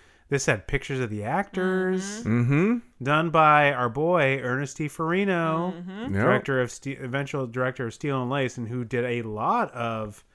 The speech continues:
Speaker 1: uh, opening credits for New World. And that was a really good sequence.
Speaker 3: It was.
Speaker 2: It's an R.
Speaker 3: Yeah. It's
Speaker 1: It
Speaker 3: rated
Speaker 1: is an
Speaker 3: R.
Speaker 1: R. It is
Speaker 2: It's
Speaker 1: an
Speaker 2: an
Speaker 1: R.
Speaker 2: R.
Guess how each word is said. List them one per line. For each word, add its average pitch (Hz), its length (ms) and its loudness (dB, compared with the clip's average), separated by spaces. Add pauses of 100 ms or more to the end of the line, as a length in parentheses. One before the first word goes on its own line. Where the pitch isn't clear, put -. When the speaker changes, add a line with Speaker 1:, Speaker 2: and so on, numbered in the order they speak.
(720)
Speaker 1:
uh, 110 360 -6
opening 131 280 -4
credits 131 420 -4
for 113 200 -6
New 120 160 -2
World. 101 420 -6 (840)
And 117 360 -2
that 143 120 0
was 285 140 -2
a 123 180 0 (100)
really 151 440 -2
good 107 400 -4
sequence. - 340 -6
Speaker 3:
It 113 160 2
was. 127 460 4 (160)
Speaker 2:
It's 269 220 -2
an 381 120 -2
R. 339 540 4 (680)
Speaker 3:
Yeah. 143 280 2 (380)
It's - 180 -8
Speaker 1:
It 139 40 0
Speaker 3:
rated 143 140 4
Speaker 1:
is 165 100 2
an 151 60 6
Speaker 3:
R. 165 120 6
Speaker 1:
R. 120 300 0
It 120 120 -4
is 123 120 -2
Speaker 2:
It's 123 100 -2
Speaker 1:
an 120 60 0
Speaker 2:
an 117 60 0
Speaker 1:
R. 113 60 0 (160)
Speaker 2:
R. 190 140 -6